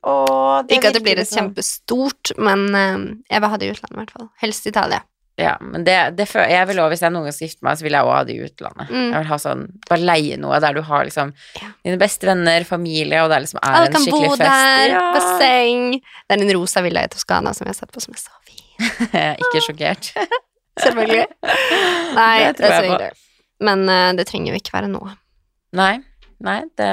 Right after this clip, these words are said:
Speaker 1: man må bare ta litt tid. Det er ingen stress.
Speaker 2: Nei, herregud.
Speaker 1: Mm.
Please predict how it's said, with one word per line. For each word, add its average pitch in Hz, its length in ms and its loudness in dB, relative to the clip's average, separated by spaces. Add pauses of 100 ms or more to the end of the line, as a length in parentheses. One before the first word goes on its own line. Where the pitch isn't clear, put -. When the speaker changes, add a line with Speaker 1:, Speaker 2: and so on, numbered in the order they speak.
Speaker 1:
man 190 200 -4
må 180 160 -4
bare 349 120 -4
ta 190 220 0
litt 180 240 -4
tid. - 380 -8
Det - 100 -12
er - 80 0
ingen 180 280 -6
stress. - 640 -4 (200)
Speaker 2:
Nei, 196 480 0
herregud. 190 640 -8
Speaker 1:
Mm. 240 220 -10